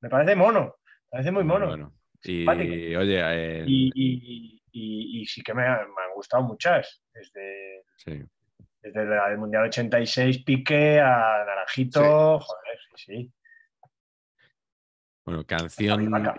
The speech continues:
Speaker 2: canción oficial del Mundial, Carleto. Estaba por ahí el señor Will Smith antes de dedi-, de dedicarse a bofetear cómicos, ¿no?
Speaker 1: Es una cosa, un rollo entre latino y Kusturica absolutamente infame, la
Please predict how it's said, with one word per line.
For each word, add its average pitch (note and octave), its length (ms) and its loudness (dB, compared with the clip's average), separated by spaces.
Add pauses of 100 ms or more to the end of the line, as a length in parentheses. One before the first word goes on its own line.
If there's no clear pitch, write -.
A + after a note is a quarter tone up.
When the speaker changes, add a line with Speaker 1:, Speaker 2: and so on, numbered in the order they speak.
(100)
Speaker 2:
canción A2+ 420 -2
oficial G2 440 -4
del F2+ 120 -4
Mundial, E2+ 480 -6
Carleto. E2 380 -6
Estaba F2 280 -2
por F2+ 140 -2
ahí F#2 220 0
el F2 100 -4
señor F2+ 560 -6
Will F2+ 260 -6
Smith F#2 300 -10
antes E2+ 240 -8
de E2+ 160 -4
dedi-, E2 220 -6
de E2+ 140 -8
dedicarse E2+ 500 -4
a E2 220 -2
bofetear E2 540 -4
cómicos, D#2 440 -12
¿no? D#3 200 -14 (640)
Speaker 1:
Es - 240 -10
una B2 240 0
cosa, A#2+ 640 0
un A2+ 160 -6
rollo A#2+ 320 0
entre A#2+ 260 -2
latino A#2 440 0
y A#2 60 -4
Kusturica B2 720 -2
absolutamente A#2 580 -4
infame, A#2+ 560 -2
la G2 140 -2